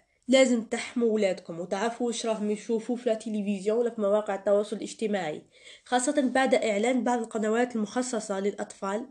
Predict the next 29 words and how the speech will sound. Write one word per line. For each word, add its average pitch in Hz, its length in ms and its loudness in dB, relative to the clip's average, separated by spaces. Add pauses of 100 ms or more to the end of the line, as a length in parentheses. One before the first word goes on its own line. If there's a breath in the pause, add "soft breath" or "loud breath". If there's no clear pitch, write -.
دعمها 208 560 -2
للمثلية، 214 760 -4 (880)
وهذا 233 600 4
يأثر 220 540 0
على 208 120 2
العقل 220 360 0
الباطني 226 600 0
للطفل 214 540 -4 (180)
ويخليها 208 440 0
تبان 202 300 4
له 202 60 2
حاجة 185 380 -2
نورمال، 190 420 -2 (480 soft breath)
وهذا 233 280 2
اللي 233 120 4
يأثر - 480 -2
كذلك 214 520 0
على 190 140 0
الأجيال 190 520 2
القادمة، 196 840 -2 (320)
وين 220 280 2
ممكن 247 420 4
نشوفوا 214 360 -2
المثلية 214 640 -2
أمر 220 260 0
عادي 214 640 -2
في 214 160 -12
كل 233 400 0
دول 220 440 -2